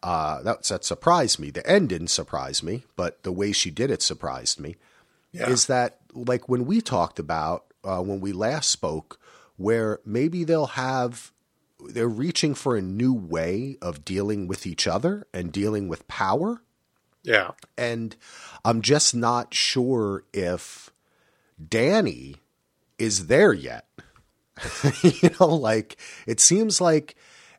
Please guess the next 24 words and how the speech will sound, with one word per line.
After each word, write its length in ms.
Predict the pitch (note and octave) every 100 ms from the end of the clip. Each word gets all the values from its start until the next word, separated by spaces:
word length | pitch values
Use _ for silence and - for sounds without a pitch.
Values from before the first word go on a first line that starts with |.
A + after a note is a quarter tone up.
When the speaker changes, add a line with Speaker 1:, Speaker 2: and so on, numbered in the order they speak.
| -
Speaker 1:
everybody 580 | C#3 F3 D3+ D#3+ D3+ F3+
isn't. 340 | C#3 A2 -
When 140 | A2+
she 160 | A2+ A2
went 400 | G#2+ D3 G#3+ -
to 100 | -
Sansa, 560 | A#2 - G2 F2+ F2+ F#2
that 180 | G2+ -
was 120 | F#2
something, 580 | - - E3+ - C#2 B1 G2
and 100 | F#2+
I 60 |
like 360 | G2 A2+ D3 -
that. 260 | B1+ A#1+ - _ _ _ _ _ _ _ -
But 380 | D#2+ G#2 F#2+ _
she, 600 | - - C3+ D3+ D#3 E3 -
I 240 | F2+ A#2+ D3
just 280 | D#3+ - D#3+
don't 240 | D#3+ C3
know 240 | C3 D3
that 200 | B2 A2
she's 340 | - C#3 A#2+ F2+
there 300 | G2 D#3 C#3+
yet 420 | G2 F2 D#2+